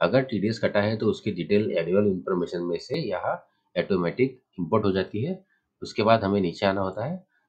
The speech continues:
यहाँ अगर कोई advance tax भरा है, तो उसकी details भी भरनी होती है और उसके बाद यहाँ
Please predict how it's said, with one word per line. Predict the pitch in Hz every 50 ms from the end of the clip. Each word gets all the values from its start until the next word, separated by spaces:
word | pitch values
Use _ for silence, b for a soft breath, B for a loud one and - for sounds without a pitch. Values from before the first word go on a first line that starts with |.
| _ -
यहाँ | 87 90 101 120 143 143
अगर | 127 117 123 123
कोई | 123 123 127 123
advance | 113 95 92 101 107 107 110 -
tax | 110 104 - 95
भरा | 87 87
है, | 92 98
तो | - 107
उसकी | 101 - - - -
details | 82 82 - 92 85 - -
भी | 135 165 170 160 _
भरनी | - 87 - 92 90
होती | 82 78 - - 85 98
है | 147 202 208 - _ _ _ _ _ _ -
और | 98 95
उसके | 87 - - 90
बाद | 82 87 82 80
यहाँ | 78 90 120